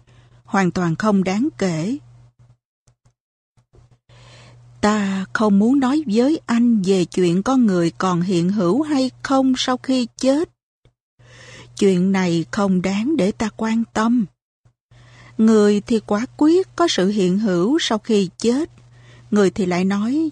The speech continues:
chết là hết. Sự mâu thuẫn này giữa đoạn diệt và trường tồn, con người chết rồi mất hẳn hay vẫn còn, xưa nay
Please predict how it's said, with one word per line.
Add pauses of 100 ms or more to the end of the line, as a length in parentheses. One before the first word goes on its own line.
(120)
chết (300)
là
hết. (920)
Sự
mâu
thuẫn
này (340)
giữa
đoạn
diệt (140)
và
trường (100)
tồn, (580)
con
người
chết
rồi
mất
hẳn (280)
hay
vẫn
còn, (420)
xưa
nay